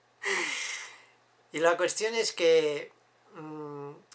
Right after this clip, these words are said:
pues nada, un día nos la va a liar como una, como una, como la lió Ter Stegen en Bilbao, <laughs> que siempre me acordaré que va a sacar el balón. <laughs> Es que, lo siento, pero es que son cosas muy graciosas, porque se supone que son,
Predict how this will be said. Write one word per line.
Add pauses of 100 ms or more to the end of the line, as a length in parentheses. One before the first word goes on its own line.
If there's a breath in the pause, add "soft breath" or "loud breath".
(1200 soft breath)
pues
nada,
un
día
nos
la
va
a
liar
como
una, (100)
como
una, (460)
como
la
lió
Ter
Stegen
en
Bilbao,
<laughs>
que
siempre
me
acordaré
que
va
a
sacar
el
balón. (140)
<laughs> (120)
Es
que, (2250 loud breath)
lo
siento,
pero
es
que
son
cosas
muy
graciosas,
porque
se
supone
que
son,